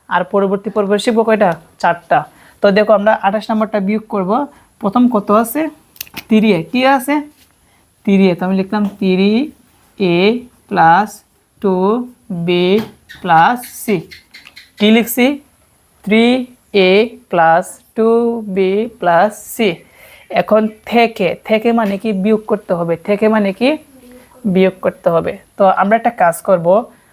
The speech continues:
আহ, মিলে মিলে লিখব। কি লিখব? এর নিচে এ লিখব, বির নিচে বি লিখব, সির নিচে সি লিখব।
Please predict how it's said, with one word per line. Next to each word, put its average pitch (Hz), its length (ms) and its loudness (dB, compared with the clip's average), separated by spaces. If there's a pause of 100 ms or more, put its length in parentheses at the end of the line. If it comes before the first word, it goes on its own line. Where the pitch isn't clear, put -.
(560)
আহ, 165 300 0
মিলে 233 340 4
মিলে 240 240 0
লিখব। 180 320 0
কি 214 160 -6
লিখব? 233 380 0 (440)
এর 196 180 2
নিচে 208 380 0
এ 185 240 4
লিখব, 190 500 2 (180)
বির 196 240 0
নিচে 220 500 2 (400)
বি 196 280 2
লিখব, 185 560 0
সির 220 240 0
নিচে 233 440 2 (440)
সি 202 340 -2
লিখব। 180 420 -2